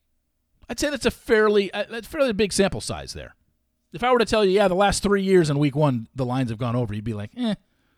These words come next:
But eleven years in a row? <laughs> Now, granted, they set the total high. Fifty-four points is very high, but trust me, I'll remind you as we get closer.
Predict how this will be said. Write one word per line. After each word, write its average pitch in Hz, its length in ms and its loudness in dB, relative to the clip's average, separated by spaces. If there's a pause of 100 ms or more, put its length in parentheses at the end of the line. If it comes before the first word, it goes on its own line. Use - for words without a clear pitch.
(320)
But 147 120 -4
eleven 190 320 2
years 233 240 2
in 214 80 6
a 196 80 4
row? 240 300 4
<laughs> - 40 -20 (800)
Now, 214 120 2
granted, 240 340 2
they 127 140 -4
set 131 240 -6
the 190 80 -2
total 190 280 2
high. 170 360 -2
Fifty-four 156 500 -4
points 240 340 -6
is 180 100 -12
very 123 200 -4
high, 110 280 -8 (180)
but 123 240 -4 (1300)
trust 196 240 0
me, 156 80 -4
I'll 170 140 4
remind 220 400 2
you 151 140 4
as 135 100 0
we 143 80 0
get 131 140 -4
closer. 104 460 -6